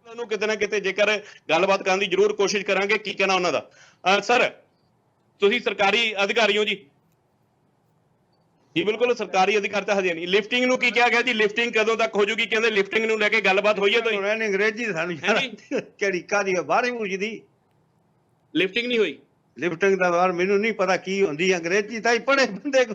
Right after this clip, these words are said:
Speaker 2: ਨਹੀਂ।
Speaker 1: ਕਦੋਂ ਚੱਕਣਗੇ ਕਣਕ, ਕਦੋਂ ਚੱਕਣਗੇ?
Speaker 2: ਇਹ ਹੁਣ ਨਹੀਂ ਪਤਾ, ਤੋਲੀ ਤੇ ਗਈ, ਉਹ ਚੱਕਣ ਦਾ ਪਤਾ, ਚੱਕੀ ਨਹੀਂ, ਭੈਣ ਚੋਦ ਇਹਦਾ ਤੇਰੇ ਸਾਹਮਣੇ ਪਈ ਏ।
Speaker 1: ਢੇਰ ਲੱਗੇ ਪਏ ਨੇ, ਜਿੱਦਾਂ ਜੇਕਰ ਹੋਰ ਕਿਸਾਨ ਆਉਂਦੇ ਤਾਂ
Speaker 2: ਇਹ ਹੁਣ ਜੇ ਬਾਹਰ ਪਏ ਦੇ ਆਪੇ ਖਰਾਬ ਹੀ ਏ, ਚੱਕੀ ਜਾਏ ਚੰਗੀ ਗੱਲ ਏ,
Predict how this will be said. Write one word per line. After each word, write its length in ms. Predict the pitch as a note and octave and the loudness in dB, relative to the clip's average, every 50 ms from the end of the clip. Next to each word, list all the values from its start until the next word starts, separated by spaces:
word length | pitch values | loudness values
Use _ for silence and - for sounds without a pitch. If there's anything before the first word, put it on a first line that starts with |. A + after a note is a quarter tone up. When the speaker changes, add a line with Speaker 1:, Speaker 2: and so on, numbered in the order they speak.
| G3+ B3 | -12 -10
Speaker 2:
ਨਹੀਂ। 180 | A#3 A3 A3+ A3 _ - G#3+ | -10 -10 -10 -12 _ -10 -8
Speaker 1:
ਕਦੋਂ 200 | A#3 B3+ C4 C4 | -6 -4 -4 -4
ਚੱਕਣਗੇ 400 | A#3+ A#3 A#3 A#3 A#3+ A#3 A#3+ A#3 | -4 -6 -6 -6 -4 -2 -2 -2
ਕਣਕ, 280 | A#3 G#3+ G#3 G#3+ G#3+ | -2 -2 -4 -4 -4
ਕਦੋਂ 160 | A3 G#3 G#3+ G3+ | -4 -4 -4 -6
ਚੱਕਣਗੇ? 360 | F#3 - - D3+ C#3 B2 A2+ _ _ - | -6 -12 -12 -12 -14 -14 -16 _ _ 0
Speaker 2:
ਇਹ 220 | A3+ B3+ C#4 C4+ B3+ | 2 4 4 6 4
ਹੁਣ 160 | G#3 F#3 F#3 | 4 2 0
ਨਹੀਂ 140 | G#3+ B3 G#3+ | -2 -4 -2
ਪਤਾ, 220 | A3 G#3+ A#3 A3 | -2 -2 -2 -2
ਤੋਲੀ 320 | - G#3+ A3 A#3 A#3+ B3+ G#3+ | -2 -2 -4 -2 -2 0 0
ਤੇ 80 | G#3 | 0
ਗਈ, 220 | F3 F#3 G3+ G#3+ A3+ | 2 2 2 2 2
ਉਹ 80 | A3+ | 0
ਚੱਕਣ 380 | G#3 A3+ A3+ - - B3+ C4 A#3+ | 0 -2 -4 -2 0 -2 0 2
ਦਾ 100 | A#3 G3+ | 0 -2
ਪਤਾ, 240 | F3+ G3+ G#3 A#3 A3 | -2 -2 -4 -4 -4
ਚੱਕੀ 420 | F#3 B3 A#3 A#3+ - C#4+ C#4 B3+ | -4 -6 -6 -4 -2 -2 -2 -2
ਨਹੀਂ, 120 | A#3 G#3 | -2 -6
ਭੈਣ 280 | G3+ - F#3 E3 D#3+ E3+ | -10 -10 -10 -10 -10 -10
ਚੋਦ 120 | F#3 F#3 | -8 -6
ਇਹਦਾ 220 | G3+ G#3+ A3+ A#3+ A3+ | -6 -4 -4 -4 -6
ਤੇਰੇ 220 | G3 G#3+ G3+ F3+ | -4 -6 -6 -4
ਸਾਹਮਣੇ 340 | D3+ A3+ C4+ C4+ B3+ B3 G#3+ | -4 -4 -6 -4 -6 -6 -4
ਪਈ 340 | G3 G3+ G#3+ A#3 A3+ A3 G#3 | -2 -2 -4 -2 -4 -6 -6
ਏ। 140 | G#3 A3+ - _ _ _ _ _ _ _ _ _ _ _ _ _ _ _ _ _ _ _ _ _ - | -8 -8 -12 _ _ _ _ _ _ _ _ _ _ _ _ _ _ _ _ _ _ _ _ _ -2
Speaker 1:
ਢੇਰ 240 | G3+ G#3 G#3 G3+ G#3+ | 0 2 2 2 2
ਲੱਗੇ 240 | A3 A3 G#3+ A3+ A3 | 0 2 2 2 2
ਪਏ 140 | A3 A3 | 4 4
ਨੇ, 120 | A3 A3+ A3+ | 4 4 2
ਜਿੱਦਾਂ 240 | G#3 G3+ G3+ A3 G#3+ | 2 2 2 2 2
ਜੇਕਰ 260 | G#3 G#3 G#3 A#3 G#3+ | 2 2 2 2 2
ਹੋਰ 200 | F#3+ G3+ G#3+ G#3+ | 4 4 4 4
ਕਿਸਾਨ 280 | G#3 G3 G#3+ G#3 G3+ | 0 0 0 2 2
ਆਉਂਦੇ 220 | G#3 G#3 G3+ G#3+ G#3 | 2 2 2 0 2
ਤਾਂ 120 | G#3+ A3 | 0 0
Speaker 2:
ਇਹ 260 | G3 - G3+ B3 C4 B3 A3 | -2 -2 -6 -4 -4 -4 -4
ਹੁਣ 80 | G3+ F#3+ | -4 -6
ਜੇ 80 | F#3+ | -6
ਬਾਹਰ 320 | F3+ F3+ G3 A#3 A3+ - F#3+ | -6 -2 -2 -2 -4 -4 -2
ਪਏ 160 | G#3 G#3+ G#3 | 0 0 2
ਦੇ 80 | G3+ | 2
ਆਪੇ 220 | F#3+ F3+ F3+ F#3+ F3+ | 2 2 0 -2 -2
ਖਰਾਬ 360 | D#3 E3+ G3 A3 B3 B3 B3+ | -2 2 2 4 4 4 2
ਹੀ 120 | B3+ B3 | 2 0
ਏ, 60 | A#3+ A#3 | 0 0
ਚੱਕੀ 340 | - A#3 - - C4+ B3+ | 0 -4 -4 -2 -2 0
ਜਾਏ 160 | A#3 A3 G3+ F#3+ | 0 0 0 0
ਚੰਗੀ 320 | - G#3 G#3+ A3 A#3+ A3 | -2 -4 -4 -4 -2 0
ਗੱਲ 220 | A3 G#3+ G3+ G3+ | 2 2 2 0
ਏ, 80 | G#3 | -4